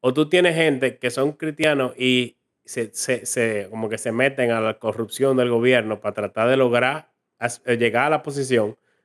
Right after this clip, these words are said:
para entonces, o sea, a través de corrupción llegar a la posición, para después cuando tú estés ahí, tú di que hace la cosa bien. No creo que eso vaya a funcionar. O tú te mantienes íntegro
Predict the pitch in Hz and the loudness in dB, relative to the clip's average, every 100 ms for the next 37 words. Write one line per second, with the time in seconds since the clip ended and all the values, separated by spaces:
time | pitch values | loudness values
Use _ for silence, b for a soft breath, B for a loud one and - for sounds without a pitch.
0 | _ - 127 127 147 151 170 139 - - | _ 0 0 4 2 4 4 4 -4 -10
1 | 131 - 113 104 113 113 131 147 156 147 | -6 -2 0 0 2 2 4 2 2 0
2 | 135 143 139 127 127 139 135 139 139 147 | 2 4 4 4 4 2 0 -2 0 2
3 | 131 123 113 110 123 139 135 131 135 131 | 0 2 2 2 0 2 2 0 0 4
4 | 131 131 131 131 131 127 117 123 135 131 | 4 4 4 4 4 2 2 -2 -2 -2
5 | 143 165 139 98 92 _ _ _ _ _ | -2 0 2 0 -2 _ _ _ _ _
6 | _ _ _ _ - 113 107 120 120 117 | _ _ _ _ -6 -4 0 0 2 0
7 | 120 117 117 117 117 117 127 107 _ _ | 0 0 0 -2 -4 -4 -4 -6 _ _
8 | _ _ _ _ _ 127 131 147 156 170 | _ _ _ _ _ 2 4 4 4 4
9 | 165 156 160 151 135 117 113 113 117 | 4 4 4 6 6 4 0 0 -4